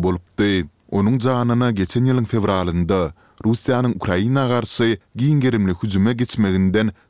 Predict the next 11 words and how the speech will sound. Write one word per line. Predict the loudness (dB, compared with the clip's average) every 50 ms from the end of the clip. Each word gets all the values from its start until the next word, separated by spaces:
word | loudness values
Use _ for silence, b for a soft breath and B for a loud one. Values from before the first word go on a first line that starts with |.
| b -2
bir | 0
näçe | 0 2 2 0 0 -2 -2 -2
gün | 0 0 2 0 0 0 0
soň | 0 0 0 0 0
hem | 0 0 0 -2 b b b b
kast | -4 -4 -4 -2 -2
edilendigi | -4 -2 0 0 0 0 0 0 0 -2 0 0
barada | 0 0 0 0 -2 0 0 0 0 0 -2 b b b b -4
maglumatlar | -2 0 0 2 2 2 2 0 -2 -2 -4 -4 -4 -2 -2
peýda | -2 0 0 0 0 0 0
bolupdy. | 0 -2 -4 -4 -8 _ _ -2 0 0 0 0